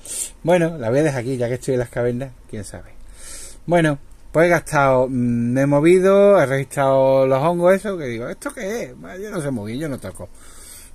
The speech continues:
El enano, "Oye, hay una puerta". Y la ladrona se acerca ahí. Vamos a tirar por la amenaza en los dos sitios. El errante se, se viene errante, lo estoy viendo. Un tres, nada. La,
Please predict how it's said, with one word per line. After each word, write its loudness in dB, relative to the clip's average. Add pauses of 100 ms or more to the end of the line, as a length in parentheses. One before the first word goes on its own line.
(100)
El 2
enano, 0
"Oye, 6
hay 6
una 4
puerta". 2 (520)
Y -2
la 2
ladrona -4
se -12
acerca -12
ahí. -14 (580)
Vamos -6
a -10
tirar -10
por -12
la -12
amenaza -10 (480)
en -10
los -8
dos -10
sitios. -8 (1000)
El -10
errante -8
se, -16
se -18
viene -14
errante, -8
lo -18
estoy -16
viendo. -20 (920)
Un -6
tres, -16 (120)
nada. -16 (1300)
La, -6